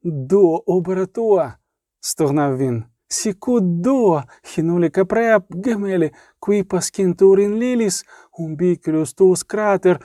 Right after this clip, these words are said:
турнанталіс мумкуам, індідженс покюліс, вентер тус, сікут акевертус, трітті вілатус ліліас». «Ах, ах!» виводили контрапунктом бургундка, що не знала латині.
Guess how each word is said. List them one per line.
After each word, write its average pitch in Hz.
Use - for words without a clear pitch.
турнанталіс 214
мумкуам, 208
індідженс 175
покюліс, 185
вентер 226
тус, 262
сікут 254
акевертус, 226
трітті 277
вілатус 269
ліліас». 240
«Ах, 269
ах!» 185
виводили 190
контрапунктом 175
бургундка, 143
що -
не 226
знала 117
латині. 113